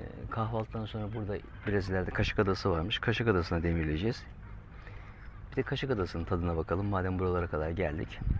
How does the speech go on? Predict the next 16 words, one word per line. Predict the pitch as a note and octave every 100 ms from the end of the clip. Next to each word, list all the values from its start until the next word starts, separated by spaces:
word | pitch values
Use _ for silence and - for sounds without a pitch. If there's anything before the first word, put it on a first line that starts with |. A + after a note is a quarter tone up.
| - - - - - - - - - -
Bu | A2+
güzel | F#2+ G2 G2+
cici | F#2+ G2+ G#2
adaları | G2+ F2+ F2+ G2+ - - - - - - - - -
gezmiş | A2+ A#2 A#2 A2+
olalım. | G2 A#2+ C3+
Bu |
Kaşık | - E3+ -
Adası | D#3+ D#3+ -
dediğimiz | E3 F3 E3+
yerde | E3 E3 F3
şey | - F3
yok. | E3+ G#2+ - - - - -
Ee, | G2+ F2 F#2+
bir | A2
yerleşim, | A2+ A2+ G#2+ G2+ G#2